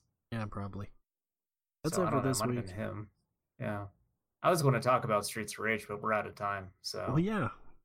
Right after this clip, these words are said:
Speaker 1: You had to rant about
Speaker 2: Yeah.
Speaker 1: Nintendo fans.
Speaker 2: I, they're awful. They're the worst.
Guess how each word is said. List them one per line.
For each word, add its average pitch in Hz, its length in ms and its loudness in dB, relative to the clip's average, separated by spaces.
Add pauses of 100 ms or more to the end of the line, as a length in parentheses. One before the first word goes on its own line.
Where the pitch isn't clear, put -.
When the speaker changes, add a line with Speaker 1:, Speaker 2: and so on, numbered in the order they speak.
(100)
Speaker 1:
You 131 80 2
had 143 140 2
to 143 60 0
rant 131 300 4
about 131 220 2
Speaker 2:
Yeah. 120 80 4
Speaker 1:
Nintendo 123 380 2
fans. 101 500 -4 (600)
Speaker 2:
I, - 60 -14 (1120)
they're 262 200 4
awful. 233 460 2 (200)
They're 254 180 4
the 302 80 0
worst. 302 600 2